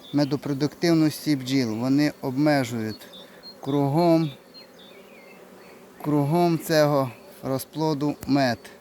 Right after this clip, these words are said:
Треба було зробити відводочок, але тут маленький відводочок, дивіться, у серединці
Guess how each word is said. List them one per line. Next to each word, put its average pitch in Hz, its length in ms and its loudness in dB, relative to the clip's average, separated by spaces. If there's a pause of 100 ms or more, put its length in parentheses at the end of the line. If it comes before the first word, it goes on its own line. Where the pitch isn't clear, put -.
(1400)
Треба 135 200 -6
було 127 160 -2
зробити 131 440 -2
відводочок, 131 680 0
але 135 180 2
тут - 240 -8
маленький 196 500 0
відводочок, 156 680 -2
дивіться, 131 420 2 (600)
у 139 120 -2
серединці 139 1000 2